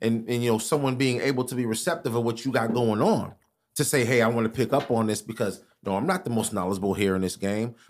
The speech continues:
but what I had was the foothold on the team." But when I brought you along,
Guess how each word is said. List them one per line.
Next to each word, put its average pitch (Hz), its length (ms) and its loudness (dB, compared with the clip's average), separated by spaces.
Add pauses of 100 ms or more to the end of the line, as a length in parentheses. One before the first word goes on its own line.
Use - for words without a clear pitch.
but 104 80 4
what 101 160 2
I 143 80 2
had 120 340 0
was 101 140 -2
the 92 80 -6
foothold 113 520 2
on 101 140 -2
the 87 60 -12
team." 175 380 2 (760)
But 113 100 4
when 117 140 2
I 131 60 2
brought 131 340 -2
you 302 100 0
along, 120 480 0